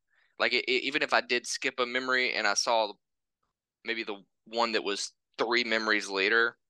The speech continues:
it still made sense. So being broken down that way for twelve different mini segments, I think it was written to perfection. Honestly, I don't think it really matters how you unlock it. I'm sure that there was,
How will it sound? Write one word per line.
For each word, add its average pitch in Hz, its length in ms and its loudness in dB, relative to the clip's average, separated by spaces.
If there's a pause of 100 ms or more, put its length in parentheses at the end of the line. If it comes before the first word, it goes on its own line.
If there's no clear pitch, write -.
it 123 100 -2
still 117 220 0
made 90 260 -2
sense. - 540 -6 (480)
So 98 440 4 (680)
being 123 240 0
broken 117 360 0
down 117 260 2
that 95 200 2
way 104 280 0 (480)
for 92 140 -6
twelve 123 380 0
different - 320 -4
mini 117 240 -2
segments, 95 640 -2
I 98 100 2
think 107 220 -2
it 92 80 -6
was 95 160 -8
written 95 360 -2
to 104 100 -6
perfection. 85 640 0 (200)
Honestly, 92 420 2
I 107 60 4
don't 110 160 2
think 107 160 -2
it - 100 -4
really 101 180 -2
matters 95 460 2
how 90 180 2
you 87 220 -4
unlock 85 360 -2
it. 73 120 -2
I'm 107 120 -4
sure 120 260 0
that - 140 -4
there 107 120 -2
was, 101 300 -8